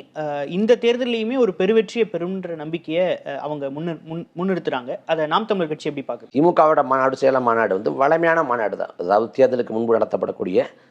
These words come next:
Speaker 2: தொண்டர்களை உற்சாகப்படுத்தவும் மக்களுக்கு வந்து கட்சி வலிமையா இருக்கு அப்படின்னு காட்டுவதற்காகவும் நடத்தப்பட்ட ஒரு மாநாடு.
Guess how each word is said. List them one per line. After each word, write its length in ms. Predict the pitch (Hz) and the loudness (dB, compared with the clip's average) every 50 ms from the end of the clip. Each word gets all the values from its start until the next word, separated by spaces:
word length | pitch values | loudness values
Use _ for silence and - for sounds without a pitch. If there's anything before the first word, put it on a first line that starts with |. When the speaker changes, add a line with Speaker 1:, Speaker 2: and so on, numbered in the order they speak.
| _ _ _ - | _ _ _ 2
Speaker 2:
தொண்டர்களை 420 | 123 135 151 151 165 143 143 131 113 | 2 4 6 6 4 4 4 2 2
உற்சாகப்படுத்தவும் 840 | 117 107 - - 139 135 123 - - 95 - 101 95 120 156 151 - _ _ _ _ _ _ _ - | 0 0 2 4 4 4 2 0 -4 -6 -4 -4 -2 -2 -2 -4 -8 _ _ _ _ _ _ _ 0
மக்களுக்கு 440 | 113 135 143 - 226 226 208 156 165 | 0 0 2 4 4 4 4 4 -2
வந்து 160 | 160 165 165 | -2 -2 0
கட்சி 300 | - 170 151 - 170 165 | 0 -2 0 0 2 2
வலிமையா 300 | 143 143 151 156 156 147 | 4 4 4 4 4 4
இருக்கு 360 | 135 123 - 139 123 107 - | 4 2 2 0 0 0 2
அப்படின்னு 320 | - 104 113 127 131 - - | 2 0 0 0 0 0 2
காட்டுவதற்காகவும் 600 | 117 131 - 127 117 107 - 98 104 120 139 139 | 2 2 2 0 -2 0 0 0 0 2 0 0
நடத்தப்பட்ட 420 | 113 104 104 - - - - 120 | 0 0 0 0 0 2 2 2
ஒரு 80 | 120 101 | 2 2
மாநாடு. 400 | 90 92 98 95 95 95 - | 0 -2 -4 -4 -2 -2 -2